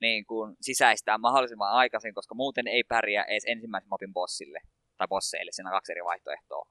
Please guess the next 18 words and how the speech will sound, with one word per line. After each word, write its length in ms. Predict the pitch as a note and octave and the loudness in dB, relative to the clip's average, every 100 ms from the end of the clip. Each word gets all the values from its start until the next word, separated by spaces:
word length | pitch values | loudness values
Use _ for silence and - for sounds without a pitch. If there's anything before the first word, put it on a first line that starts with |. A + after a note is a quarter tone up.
| _ - | _ -12
ainakin 200 | F2 F#2 | -12 -4
tässä 280 | F#2 F#2+ | -4 -2
vaiheessa. 480 | E2+ E2+ F#2 - E2 - _ _ _ _ _ | -2 -2 -4 -4 -8 -10 _ _ _ _ _
Et 60 | - - - | -18 -16 -2
heti 180 | C#3+ E3+ | 2 2
kun 120 | E3+ | 0
me 100 | D3+ | -2
niinku 140 | C#3+ - | -4 -2
sen 180 | E3+ | 0
hahmo, 280 | C#3+ C#3+ A#2+ | 0 -2 -4
että 120 | G2+ | -2
okei, 480 | A2+ - G#3 G3+ A#2+ | -2 0 0 2 2
mun 180 | G#2 A2 | 0 -6
oikeesti 420 | - F3+ F#3+ D3 - | 4 4 4 0 0
pakko 240 | C3 - | -2 -2
niinku 180 | A#2 A2 | -4 -6
kiinnittää 400 | - A2 G#2+ G#2+ A2+ | -6 -6 -2 -2 2
huomiota, 520 | A2+ G2+ G2 F#2+ | 2 2 -2 -2